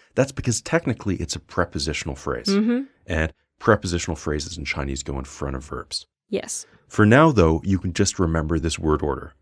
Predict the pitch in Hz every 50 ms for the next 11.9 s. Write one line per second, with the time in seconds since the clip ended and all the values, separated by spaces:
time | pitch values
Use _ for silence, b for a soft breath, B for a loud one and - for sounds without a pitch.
0 | _ - 220 220 233 277 359 453 - _ _ - - - - 87 87 87 101 120
1 | 147 - - - _ _ _ _ _ _ _ _ _ _ _ _ - 214 185 180
2 | 180 - - - 196 233 285 320 - _ _ _ _ _ _ _ _ _ _ -
3 | - 82 85 85 - - - 101 110 123 120 78 64 64 - - _ _ _ _
4 | _ _ _ _ _ _ _ _ _ - - 370 359 330 277 226 180 165 - -
5 | - - 180 196 233 262 269 - _ _ _ _ _ _ _ - - - 82 78
6 | 73 76 71 - 90 101 98 78 65 64 65 - - _ _ _ _ _ _ _
7 | _ _ _ _ - - - 226 202 208 226 247 233 226 220 214 220 247 277 294
8 | 277 254 208 175 156 - - - - 190 214 247 247 - _ _ _ _ _ _
9 | _ _ _ _ _ _ _ _ - 80 78 - - 73 67 65 - - 64 60
10 | - - - - - 73 - - - _ _ _ _ _ _ _ _ - 285 277
11 | 240 220 214 208 - 254 220 196 180 - - - 185 - - - - -